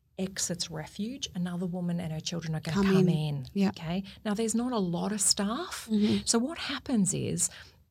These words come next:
Speaker 1: the refuge will then really focus on this family in high crisis that's come in from motels, okay?
Speaker 2: Mm-hmm.
Speaker 1: This family is going out into independent living
Speaker 2: Mm-hmm.
Speaker 1: with very little,
Speaker 2: Mm-hmm.
Speaker 1: all right? Very little.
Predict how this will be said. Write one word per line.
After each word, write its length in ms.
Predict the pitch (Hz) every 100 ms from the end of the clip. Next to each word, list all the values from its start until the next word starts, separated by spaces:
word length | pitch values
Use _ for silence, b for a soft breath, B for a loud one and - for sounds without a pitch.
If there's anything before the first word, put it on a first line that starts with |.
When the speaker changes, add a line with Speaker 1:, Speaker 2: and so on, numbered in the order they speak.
| -
Speaker 1:
the 100 | 185
refuge 560 | 185 226 - 254 240
will 80 | 202
then 300 | 185 175 170
really 480 | 165 180 214 220 220
focus 460 | 202 175 170 170 170
on 100 | 165
this 160 | 156
family 380 | - 170 160 165
in 60 | 147
high 180 | 151 139
crisis 540 | - 160 143 - 151
that's 160 | 156 -
come 240 | - 165
in 100 | 160
from 220 | 156 151
motels, 500 | 147 143 - 151 147
okay? 280 | 151 202 190
Speaker 2:
Mm-hmm. 60 | 185 B B B B
Speaker 1:
This 220 | - 254 -
family 680 | 196 175 180 147 156 254 - _ _
is 140 | - -
going 340 | 202 214 208
out 320 | 165 170 202
into 240 | - 160 -
independent 540 | 180 190 - 185 190
living 460 | 170 147 143 170 208 202
Speaker 2:
Mm-hmm. 220 | 196 190
Speaker 1:
with 120 | 180
very 380 | 165 170 170 175
little, 520 | 170 160 - - 135 156
Speaker 2:
Mm-hmm. 300 | 196 190 185 - _ _ _ _ _ _ _ _
Speaker 1:
all 60 | 165 165
right? 240 | 165 196 -
Very 360 | 180 180 190
little. 440 | 180 160 - 135